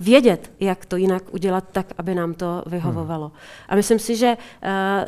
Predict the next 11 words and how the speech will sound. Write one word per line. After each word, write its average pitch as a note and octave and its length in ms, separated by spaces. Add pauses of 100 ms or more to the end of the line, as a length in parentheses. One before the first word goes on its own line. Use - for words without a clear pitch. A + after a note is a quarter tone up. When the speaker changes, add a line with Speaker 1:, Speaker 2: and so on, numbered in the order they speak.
Speaker 1:
nás G#3+ 200
čeká A3+ 300
jako A3+ 220
velmi A3+ 460
turbulentní G#3+ 680
období, G3 480
protože G3 460
snad, G3+ 300 (240)
a G3 80
já F#3+ 180
doufám, F3 580